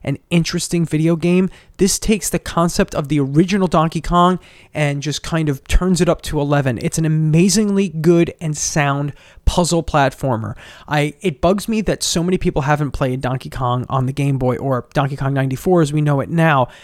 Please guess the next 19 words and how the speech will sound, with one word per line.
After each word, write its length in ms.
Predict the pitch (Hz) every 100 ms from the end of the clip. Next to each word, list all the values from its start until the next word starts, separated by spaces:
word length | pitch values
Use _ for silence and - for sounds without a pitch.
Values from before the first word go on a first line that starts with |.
| - - - _ _ _
It's 260 | 202 190 -
just, 360 | 220 - - -
it's, 440 | 196 - - - _ _ _
it's 160 | 202 190
amazing. 520 | 180 156 135 120 - _ -
It's 140 | 185 185
amazing. 480 | 180 170 165 147
You 100 | 143
go 160 | 156 160
through 200 | - -
all 180 | 170 180
these 160 | 220 180
different 360 | 208 208 151
worlds 420 | 180 180 175 165
with 120 | 147 -
all 260 | 165 170
these 180 | 185 190
puzzle 560 | - - 175 175 165 160
stages, 760 | - - 156 165 156 160 156